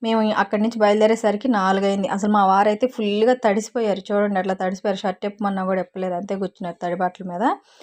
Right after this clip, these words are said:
నేను వెనకాల గొడుగు పట్టుకున్నా, తనకి ఎదురు నుంచి జల్లు పడుతుందన్నమాట. నాకైతే, నేనైతే అసలు తడవలేదు, ఆయనైతే మాత్రం ఫుల్గా తడిసిపోయారు. ఇంకా కొంతసేపు భోంచేసి, అది, భోజనం చేసి కొంతసేపు కూర్చొని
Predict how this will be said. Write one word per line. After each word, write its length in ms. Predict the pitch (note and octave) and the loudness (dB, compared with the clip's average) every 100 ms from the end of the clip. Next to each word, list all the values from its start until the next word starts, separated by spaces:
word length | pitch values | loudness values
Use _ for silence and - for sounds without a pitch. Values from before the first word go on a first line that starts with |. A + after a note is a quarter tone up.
| - - | -20 -6
నేను 240 | B3 D4 E4+ | 0 2 4
వెనకాల 320 | C#4+ D#4 F4 | 4 4 4
గొడుగు 260 | C#4+ C#4+ D#4 | 4 4 4
పట్టుకున్నా, 440 | D#4+ D4 D4 D#4+ | 2 2 0 0
తనకి 360 | F4+ C4+ B3+ C4 | 4 4 4 2
ఎదురు 240 | A3+ A#3+ | 4 4
నుంచి 200 | C#4 C#4+ | 4 2
జల్లు 300 | A#3+ A3 A3+ | 2 2 4
పడుతుందన్నమాట. 580 | A#3+ A3 A3 G3 F#3 G3 F#3+ | 2 2 -2 -4 -2 -2 -2
నాకైతే, 760 | G3+ G3+ G#3+ A3 A#3 A3+ A3+ C#4+ | 0 2 2 2 2 0 2 0
నేనైతే 360 | B3 A3 G#3+ | 2 2 2
అసలు 220 | A3+ A3+ G3 | 2 0 0
తడవలేదు, 500 | F#3 F#3+ G3 F#3+ D4+ | 2 2 2 2 2
ఆయనైతే 420 | A3 G3+ G3+ A3 | 2 0 -4 -2
మాత్రం 280 | G#3+ G#3 A#3 | -2 -2 -6
ఫుల్గా 340 | G#3+ G3 G#3 | -4 -2 0
తడిసిపోయారు. 680 | G#3 G3 G3+ - F#3+ F3+ C#4 B4 - _ _ _ _ _ | 0 -2 -4 -8 -4 0 0 0 -4 _ _ _ _ _
ఇంకా 220 | _ A#3 | _ -4
కొంతసేపు 640 | A3 A3 G#3+ - G#3+ G#3+ B3 A#3 G#3 F3+ _ G#3 | 0 0 0 0 0 4 4 4 0 -4 _ -4
భోంచేసి, 520 | G#3+ G#3+ A3 G#3+ - | -2 0 0 -2 -2
అది, 160 | G#3+ - _ _ - | -6 -6 _ _ -6
భోజనం 360 | G#3 G#3+ A3+ | -4 -2 -2
చేసి 340 | G#3+ G#3+ G#3+ C#4+ | 0 0 0 -2
కొంతసేపు 460 | C4 G3 G#3 G3+ G3+ | -2 -4 -4 -6 -6
కూర్చొని 500 | A3+ G#3+ A3 A3+ | -14 -4 0 0